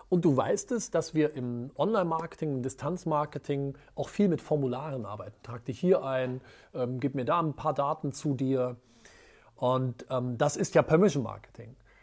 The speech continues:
Und Formulare im Online-Marketing funktionieren insbesondere dann sehr, sehr gut, wenn du die richtigen Fragen stellst.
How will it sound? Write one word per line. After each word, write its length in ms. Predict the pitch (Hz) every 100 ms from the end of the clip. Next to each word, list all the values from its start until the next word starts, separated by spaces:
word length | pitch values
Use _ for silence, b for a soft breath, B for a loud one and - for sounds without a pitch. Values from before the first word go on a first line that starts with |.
| b
Und 200 | - 143
Formulare 600 | - 156 151 143 180 240
im 100 | 143
Online-Marketing 680 | 147 190 147 123 123 - 131
funktionieren 440 | 123 165 - 143 139
insbesondere 440 | 165 135 131 127
dann 220 | 127 208
sehr, 160 | 147 135
sehr 120 | 123
gut, 180 | 117 160
wenn 120 | 139
du 80 | 143
die 80 | 135
richtigen 340 | 131 - 123
Fragen 320 | 110 147 113
stellst. 400 | 104 - 98 -